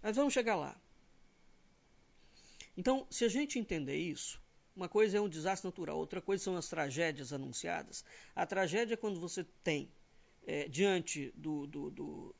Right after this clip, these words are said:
eh, dos fenômenos da natureza, você tem que ter política pública pra lidar com ele. Tá? Então, aqui nós temos agentes distintos e gradações de responsabilidade. Tá bom?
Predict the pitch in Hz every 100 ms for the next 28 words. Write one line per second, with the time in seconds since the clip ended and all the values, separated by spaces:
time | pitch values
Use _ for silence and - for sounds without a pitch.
0 | - - 143 185 208 190 156 143 139 151
1 | 151 170 185 226 160 139 - - - -
2 | - 156 165 208 196 196 - 196 220 190
3 | 185 208 202 214 - 254 277 294 285 269
4 | 302 262 143 - - - - _ _ _
5 | _ - - - - - - _ _ _
6 | _ - 147 196 - - - 180 180 170
7 | 165 - 285 285 254 - 175 147 - -
8 | - - - _ - - - _ _ _
9 | - 165 139 190 294 285 156 151 - 226
10 | 269 254 175 190 196 185 175 - 208 190
11 | 170 175 - 175 156 160 147 151 - -
12 | - - _ _ _ _ _ _ _ -
13 | _ _ _ - - 233